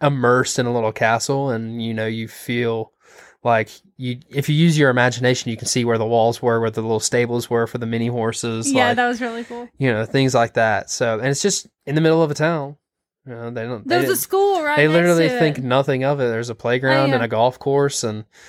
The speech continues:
Speaker 1: a soccer field right behind it.
Speaker 2: Mm-hmm.
Speaker 1: And so they just don't think anything of it.
Speaker 2: It's just a landmark. It's just something that you don't see. You know, you don't look outside of the middle school in your town and see a castle.
Speaker 1: Yeah, that's
Speaker 2: Where
Speaker 1: true.
Speaker 2: here you just see these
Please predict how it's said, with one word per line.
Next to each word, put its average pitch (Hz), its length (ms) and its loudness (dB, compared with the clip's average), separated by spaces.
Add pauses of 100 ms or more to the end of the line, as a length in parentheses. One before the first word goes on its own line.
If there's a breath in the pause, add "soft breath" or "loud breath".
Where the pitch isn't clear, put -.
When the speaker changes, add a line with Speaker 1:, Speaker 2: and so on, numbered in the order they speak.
(180 loud breath)
Speaker 1:
a - 60 -4
soccer 123 340 2
field 135 320 2
right 123 220 2
behind 127 400 -2
it. 160 160 4
Speaker 2:
Mm-hmm. 131 80 0
Speaker 1:
And 123 200 -2
so 117 240 0
they 117 160 0
just 120 300 -6
don't 123 340 0
think 127 220 -6
anything 117 320 -2
of 127 140 -2
it. 107 140 -4 (460)
Speaker 2:
It's - 160 -6
just 349 180 -4
a 359 60 4
landmark. 254 600 -2
It's - 140 -6
just 453 200 -2
something 494 360 2
that 330 100 -2
you 277 120 0
don't 247 280 0
see. 254 500 -4 (400)
You 240 80 -2
know, 247 80 2
you 240 140 2
don't 294 180 0
look 285 180 0
outside 254 420 2
of 233 60 -4
the 226 80 -2
middle 226 200 -2
school 226 300 -6
in 220 100 -4
your 214 160 -6
town 214 340 -4
and 202 100 -10
see 214 160 -6
a 208 40 -10
castle. - 500 -8
Speaker 1:
Yeah, 107 160 -4
that's - 100 -6
Speaker 2:
Where 226 340 2
Speaker 1:
true. 185 80 -6
Speaker 2:
here 226 420 0 (320 soft breath)
you 262 280 2
just 226 240 -4
see 277 220 0
these 220 440 -4